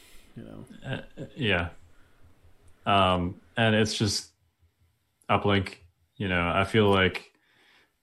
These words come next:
Speaker 2: improviser orders was totally indispensable when you had, like, a, you know, a Luke Leia list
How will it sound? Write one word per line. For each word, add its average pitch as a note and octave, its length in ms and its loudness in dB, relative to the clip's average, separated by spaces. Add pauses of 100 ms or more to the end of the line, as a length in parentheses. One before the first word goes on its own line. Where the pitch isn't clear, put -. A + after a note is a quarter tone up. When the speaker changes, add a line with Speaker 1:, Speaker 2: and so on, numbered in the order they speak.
Speaker 2:
improviser G2 460 2
orders F2+ 240 0
was F2+ 120 -4
totally F#2 380 2
indispensable E2+ 760 -2
when E2+ 560 -4 (100)
you F#2 180 -4
had, E2+ 220 -2
like, E2+ 200 -2
a, D#2+ 380 0 (720)
you - 100 -2
know, E2+ 280 2
a G#2 80 0
Luke F#2+ 420 0 (1000)
Leia F#2 420 2
list F2 400 -2